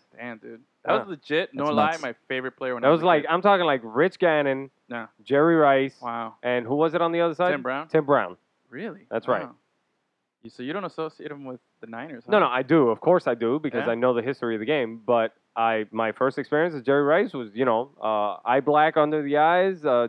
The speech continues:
Speaker 2: Jerry Rice. Like,
Speaker 1: Oh, my
Speaker 2: Raiders Jerry Rice.
Speaker 1: As a kid, like, growing up, when I still hadn't developed my love for trash talking and the, uh, the dark side of the game,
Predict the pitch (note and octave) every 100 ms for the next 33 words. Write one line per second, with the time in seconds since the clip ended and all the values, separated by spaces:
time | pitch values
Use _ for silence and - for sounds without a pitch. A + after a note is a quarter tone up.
0 | G#2+ B2 C3+ D#3 G3 - _ - A2 G#2
1 | G#2 A#2 C3+ C#3 A#2+ C3+ C#3+ D#3+ C#3 C3+
2 | C3+ - E3+ G3 G#3+ E3+ C3 B2 D#3 D#3
3 | D#3 F#3 D#3+ C3+ B2+ C3 _ D#3+ D3+ D3+
4 | C#3+ C3 C3 C#3 C#3 B2+ B2 A#2+ B2+ C3
5 | C3+ - B2+ B2 - C3 B2+ C3 B2+ B2
6 | A#2 A#2 A2+ A#2 _ _ - A#2+ A#2 A2+
7 | A2+ A2+ A#2+ B2+ C#3+ C#3 C#3 C#3 C#3+ D3+